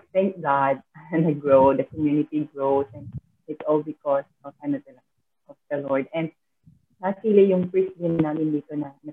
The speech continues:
Filipino, nasa, nasa Pinas na siya ngayon, she, ah, he gave us support then. Bi-, binigyan niya kami, kasi before the pandemic, binigyan niya kami ng place where we can do the feast every Sunday after church.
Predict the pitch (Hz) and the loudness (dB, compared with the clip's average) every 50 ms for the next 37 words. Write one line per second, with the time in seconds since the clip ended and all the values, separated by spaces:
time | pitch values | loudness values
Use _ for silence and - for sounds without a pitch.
0 | _ _ 151 156 151 - 175 165 156 151 151 143 147 - - 151 147 143 147 147 | _ _ -14 -14 -12 -8 -4 -2 -2 -2 -2 -4 -8 -14 -10 -10 -10 -10 -10 -12
1 | 147 - 156 - - 156 151 151 151 _ - - _ _ 160 160 160 156 143 139 | -16 -18 -18 -12 -4 0 0 0 0 _ -16 -20 _ _ -20 -18 -12 -6 -6 -6
2 | - - _ _ _ _ _ _ _ _ - 175 - - _ _ - 170 160 156 | -6 -6 _ _ _ _ _ _ _ _ -12 -12 -12 -12 _ _ 2 4 4 6
3 | 156 165 175 165 165 170 175 175 165 170 175 - 170 - _ - 151 151 151 _ | 6 4 2 2 4 4 4 4 4 0 -2 -4 -16 -20 _ -6 -6 -6 -6 _
4 | - 147 147 151 151 151 139 147 139 _ _ 156 156 156 156 156 165 165 170 165 | -10 -4 -2 0 0 0 -2 -2 -6 _ _ -12 -8 -6 -4 -2 -2 -2 -2 -4
5 | 165 - 160 160 156 151 _ _ 180 - 165 160 160 151 - 156 160 151 147 - | -6 -8 -8 -8 -8 -8 _ _ -14 -14 -12 -12 -12 -12 -6 -6 -6 -6 -6 -10
6 | 151 151 143 139 135 143 151 147 - _ _ _ _ _ _ _ _ _ _ _ | -8 -6 -4 -4 -2 -2 -4 -4 -6 _ _ _ _ _ _ _ _ _ _ _
7 | _ _ 156 156 156 143 156 165 165 156 156 - 156 160 156 151 175 214 220 - | _ _ -4 -2 -2 0 0 0 -2 -2 -2 -2 -2 -2 0 -2 -2 -4 -6 -2
8 | 226 208 208 214 214 - - 185 175 170 170 165 160 - 160 160 160 156 156 156 | -2 0 2 0 0 -2 -8 -6 -6 -4 -4 -4 -6 -6 -8 -6 -6 -4 -6 -6
9 | 156 175 _ - 202 202 190 190 196 196 - _ - 170 _ 160 156 _ _ 165 | -8 -8 _ -6 -2 0 2 2 2 0 -2 _ -20 -20 _ _ -20 _ _ -20
10 | 160 170 170 151 143 147 - _ - 151 156 156 - _ - 143 139 147 - | -20 -18 -10 -8 -8 -8 -8 _ -8 -8 -8 -8 -8 _ -12 -10 -10 -10 -10